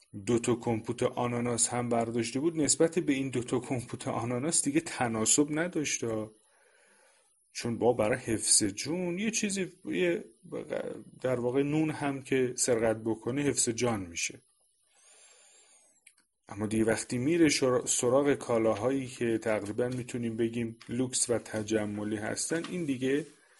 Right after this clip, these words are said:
تناسب رعایت نشده. یعنی اون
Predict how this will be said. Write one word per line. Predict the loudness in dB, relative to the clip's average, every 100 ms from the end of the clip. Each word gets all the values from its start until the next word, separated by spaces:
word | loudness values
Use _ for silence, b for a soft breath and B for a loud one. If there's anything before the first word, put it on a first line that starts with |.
| b -14
تناسب | -6 -4 -2 2 2 2
رعایت | 2 4 4 2 2
نشده. | -2 -4 -6 -8 -8 -10 _ _ _ -20 _ _ _ _ _ _ _ _ _ -20 B B B B B B B B _ _ _ -8
یعنی | -4 -2
اون | 0 -2 -2